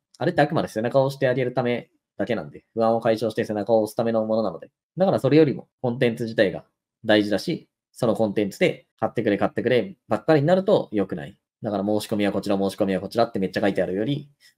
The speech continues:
そういうのは少なめの方が最初はいいんじゃないかなと思いますね。ブログの実績もあったおかげで、ある企業さんのライター採用テストを受けられることになりました。中地さんが採用を検討する際に、納期厳守、ライティングスキル以外で要チェックするポイントがあれば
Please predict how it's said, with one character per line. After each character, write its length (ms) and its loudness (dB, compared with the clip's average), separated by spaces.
そ 80 2
う 40 2
い 40 0
う 20 -2
の 60 -2
は 60 -6
少 180 -6
な 80 0
め 80 2
の 100 0
方 120 2
が 200 -2
最 200 -2
初 80 -2
は 100 0
い 40 -4
い 20 -4
ん 60 -6
じ 60 -4
ゃ 40 -2
な 80 -6
い 40 -10
か 80 -10
な 120 -4
と 100 -8
思 140 -6
い 40 -10
ま 80 -12
す 140 -16
ね。 120 -16
ブ 120 6
ロ 80 10
グ 80 6
の 120 8
実 260 0
績 80 4
も 60 4
あ 40 4
っ 60 -2
た 80 8
お 40 8
か 80 8
げ 80 4
で、 80 4
あ 100 4
る 60 4
企 160 0
業 140 8
さ 120 4
ん 100 0
の 60 0
ラ 120 4
イ 80 0
タ 240 2
ー 40 0
採 180 4
用 140 6
テ 120 2
ス 100 -6
ト 80 2
を 40 2
受 100 -2
け 60 0
ら 100 4
れ 100 2
る 80 -4
こ 100 -2
と 100 0
に 60 0
な 100 4
り 80 0
ま 100 -2
し 60 -10
た。 60 -10
中 180 -4
地 80 -4
さ 100 2
ん 20 2
が 80 2
採 140 4
用 220 4
を 60 0
検 260 -4
討 100 -2
す 80 -4
る 100 -2
際 180 2
に、 180 -8
納 200 2
期 140 -8
厳 260 2
守、 120 0
ラ 100 4
イ 100 0
テ 80 0
ィ 60 4
ン 60 4
グ 80 4
ス 100 -6
キ 120 -2
ル 80 2
以 80 -2
外 160 2
で 180 -6
要 200 2
チ 120 0
ェ 20 -2
ッ 80 -20
ク 80 -18
す 100 -4
る 100 0
ポ 120 0
イ 40 0
ン 60 -2
ト 80 0
が 60 6
あ 40 6
れ 60 2
ば 80 -2